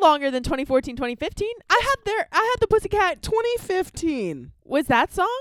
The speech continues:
Speaker 2: Yes.
Speaker 1: What was, what was some of their older songs?
Speaker 2: This was Justin Bieber and, uh, Diplo.
Speaker 1: Oh, that song.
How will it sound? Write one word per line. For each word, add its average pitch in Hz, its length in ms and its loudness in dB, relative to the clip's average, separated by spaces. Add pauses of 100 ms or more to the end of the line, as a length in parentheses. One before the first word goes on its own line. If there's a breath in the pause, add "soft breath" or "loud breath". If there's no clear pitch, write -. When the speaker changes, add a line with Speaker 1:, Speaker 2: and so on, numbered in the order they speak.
(140)
Speaker 2:
Yes. 359 800 -4
Speaker 1:
What 320 120 2
was, 403 220 -2
what 349 160 -6
was 480 100 -2
some 453 140 -4
of 427 60 -6
their 392 120 -4
older 285 280 -6
songs? 175 560 -14 (220)
Speaker 2:
This - 160 -4
was 453 80 2
Justin 359 340 -4
Bieber 330 360 2
and, 254 320 -4 (100)
uh, 226 260 2
Diplo. 202 600 0
Speaker 1:
Oh, 349 500 -4 (100)
that 254 300 -8
song. 190 240 -8